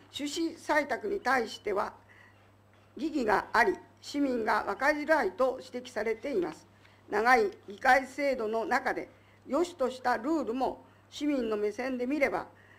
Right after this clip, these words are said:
不可解と感じるとすれば、前向きに建設的な思考をすべきだと考え、採択の意見討論といたします。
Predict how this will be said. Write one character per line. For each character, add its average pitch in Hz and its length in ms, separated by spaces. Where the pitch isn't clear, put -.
不 - 80
可 294 140
解 233 260
と - 340
感 240 260
じ 254 100
る 247 100
と 240 120
す 254 140
れ 285 100
ば、 202 200
前 269 300
向 262 140
き 254 140
に 247 240
建 285 220
設 - 360
的 262 220
な 277 140
思 269 80
考 277 400
を - 180
す - 140
べ 240 140
き 208 100
だ 233 120
と 277 160
考 - 140
え、 - 180
採 208 260
択 185 220
の 185 260
意 185 40
見 196 220
討 175 80
論 165 180
と - 280
い - 20
た 156 120
し - 100
ま - 80
す。 - 320